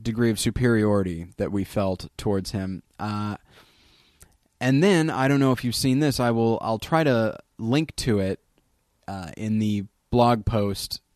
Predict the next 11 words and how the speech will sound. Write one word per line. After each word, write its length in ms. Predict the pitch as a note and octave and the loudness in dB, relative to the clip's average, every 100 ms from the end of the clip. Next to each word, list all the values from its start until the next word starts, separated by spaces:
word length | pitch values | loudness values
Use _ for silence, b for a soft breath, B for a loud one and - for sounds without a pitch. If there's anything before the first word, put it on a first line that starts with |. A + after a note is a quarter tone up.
| _ | _
for 300 | _ - G#2+ | _ -4 -2
this, 580 | G2+ G#2 A#2 G#2 - - - | -2 -2 -2 -2 -6 -8 -8
uh, 160 | G2+ | -6
minisode. 600 | F#2+ A2 B2+ A2 - F#2+ F2+ b b b b b - | -4 -2 -2 -2 -4 -6 -8 b b b b b -2
Um, 460 | A#2+ A#2 A2+ A2+ - | 2 2 2 0 -4
recently, 840 | A2+ C3 F3 - A2+ A#2+ A#2 A2+ - _ _ _ _ - | -2 0 0 0 -2 -2 -2 -2 -6 _ _ _ _ -8
Robert 380 | A#2 C3 C3+ B2 | -2 0 2 0
Downey 320 | A#2+ A2+ A2 | 0 0 -2
Junior 640 | G#2+ D3 D3 A#2 G#2+ G#2+ - | -2 0 0 0 -2 -4 -6
was 280 | A2+ G#2+ | -4 -4
given 540 | G2+ A#2 A2+ A2 A2 | -4 -4 -2 -2 -4